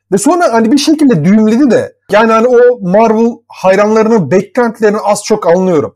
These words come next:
Ve şu an aksiyonda da herhangi bir şey söylemiyor şu an Marvel. Yani bu bir yere bağlanacak veya bağlanmayacak tadında da bir şey söylemiyor, dikkatimi çektiyse.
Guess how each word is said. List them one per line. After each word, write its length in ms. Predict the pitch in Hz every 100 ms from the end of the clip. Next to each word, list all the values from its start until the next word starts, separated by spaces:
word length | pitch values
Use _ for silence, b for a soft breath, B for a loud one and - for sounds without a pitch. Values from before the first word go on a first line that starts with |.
| -
Ve 80 | 180
şu 200 | - 214
an 140 | 220 -
aksiyonda 600 | 175 - - 240 233 269
da 80 | 226
herhangi 420 | 170 196 220 190 190
bir 40 |
şey 400 | - 233 233 233 b b _ _
söylemiyor 720 | - - 170 185 247 185 120 104
şu 200 | - 143
an 80 | 135
Marvel. 500 | 135 139 120 113 - _ -
Yani 400 | 160 175 180 175
bu 220 | 160 202
bir 60 | 185
yere 300 | 202 196 160
bağlanacak 600 | 165 170 185 175 208 -
veya 200 | 160 143
bağlanmayacak 600 | 170 190 190 156 170 -
tadında 360 | 165 156 214
da 140 | 294 190
bir 260 | 196 190
şey 260 | - 180 226
söylemiyor, 580 | - 214 226 220 143 101 _
dikkatimi 440 | 139 135 156 135 131
çektiyse. 540 | 135 - 117 110 107